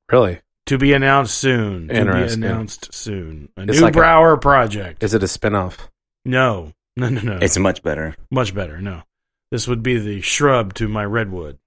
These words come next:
Speaker 2: <laughs> So,
Speaker 1: Okay.
Speaker 3: We can't
Speaker 2: how was
Speaker 3: hear
Speaker 2: your
Speaker 3: about it.
Speaker 2: weekend?
Speaker 3: Were you gonna leave us hanging about
Speaker 1: I
Speaker 3: your
Speaker 1: never,
Speaker 3: project?
Speaker 1: I never thought you would ask.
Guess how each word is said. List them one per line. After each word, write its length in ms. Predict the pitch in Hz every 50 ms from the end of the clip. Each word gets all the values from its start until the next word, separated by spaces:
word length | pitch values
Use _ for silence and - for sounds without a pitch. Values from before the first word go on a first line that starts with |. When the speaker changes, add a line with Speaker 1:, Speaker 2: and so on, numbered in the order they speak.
| - - _ _ _ _
Speaker 2:
<laughs> 0 | - - - - - 175 - 98 - - - 117 98 - - - - - - - - _ - - - - _ - - - - - - - - _ - - - - _ _ - - _ _ - - - _ - - - - - - - - _ _ _ _ _ _ -
So, 100 | 107 104
Speaker 1:
Okay. 240 | 98 98 95 92 - _ _ _ _ -
Speaker 3:
We 100 | 98 90
can't 320 | 92 90 78 67 - - _ -
Speaker 2:
how 120 | 127 147
was 100 | 151 135
Speaker 3:
hear 60 | 139
Speaker 2:
your 40 | 151
Speaker 3:
about 40 | 143
it. 40 | 147
Speaker 2:
weekend? 540 | 156 143 - 147 147 143 135 117 107 98 101
Speaker 3:
Were 60 | 107
you 60 | 113
gonna 80 | 113 107
leave 100 | 113 113
us 80 | 98 101
hanging 300 | 107 113 147 185 202 190
about 120 | 147 131
Speaker 1:
I 20 |
Speaker 3:
your 80 | 120 127
Speaker 1:
never, 140 | 135 135 143 131
Speaker 3:
project? 220 | 139 - - - _ _ _ _ -
Speaker 1:
I 60 | 127
never 180 | 135 143 156 170
thought 180 | 165 - - 190
you 60 | 196
would 100 | 208 214
ask. 380 | 233 233 208 123 - - -